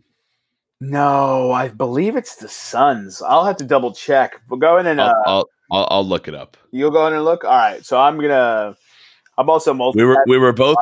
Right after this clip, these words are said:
Speaker 2: we were both wrong. It starts with the Magic money line. So.
Speaker 1: Oh, that's <laughs> right. Magic's play, Magic play a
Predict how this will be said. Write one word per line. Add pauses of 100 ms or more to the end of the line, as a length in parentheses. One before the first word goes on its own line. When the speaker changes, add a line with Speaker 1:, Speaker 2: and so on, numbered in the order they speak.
(160)
Speaker 2:
we
were
both
wrong.
It
starts
with
the
Magic
money
line.
So. (680)
Speaker 1:
Oh,
that's (160)
<laughs>
right.
Magic's
play,
Magic
play
a